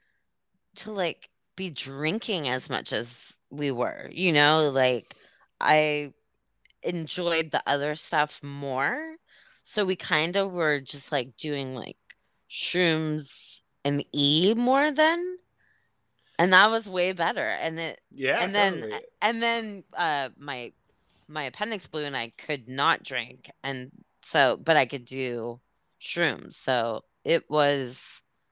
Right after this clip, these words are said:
Speaker 1: it was way better. Like, it's way better. Like, I love drinking, as you know. Like, I love tying it on, like, once a week or something. But I don't, I don't have the desire to, like,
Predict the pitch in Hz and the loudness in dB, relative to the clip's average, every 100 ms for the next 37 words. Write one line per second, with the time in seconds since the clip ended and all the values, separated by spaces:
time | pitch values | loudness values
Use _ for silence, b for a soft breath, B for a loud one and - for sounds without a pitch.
0 | _ _ _ - 214 226 139 135 143 143 | _ _ _ -4 -2 -4 -6 2 6 6
1 | 151 147 139 107 139 143 - 202 - 165 | 6 6 4 2 2 0 -2 -4 -6 -2
2 | 170 214 170 156 151 131 110 - - b | 2 2 4 4 2 0 -4 -8 -20 b
3 | b b b - 247 339 196 185 196 156 | b b b 4 6 6 2 0 0 0
4 | 139 175 165 139 127 131 135 - 143 131 | -6 -8 -8 -10 -14 -12 -12 -10 -10 -8
5 | 90 90 139 139 123 139 143 151 - - | -8 -8 -2 0 2 0 2 0 -2 0
6 | 135 139 135 127 127 123 123 82 _ - | 0 2 0 0 0 -2 -6 -20 _ -4
7 | 135 - 131 127 123 - 117 107 - 120 | -4 -4 -4 -4 -4 -8 -8 -8 -6 -4
8 | 123 113 117 113 113 120 110 - b b | -4 -4 -4 -4 -2 0 0 -4 b b
9 | b b - 202 330 254 - - 180 240 | b b 6 8 6 -2 -8 2 4 4
10 | 156 185 180 185 170 175 160 151 139 131 | 0 -2 -2 -4 -8 -8 -6 -8 -10 -8
11 | 139 131 131 131 131 110 - | -6 -4 -4 -6 -8 -10 -12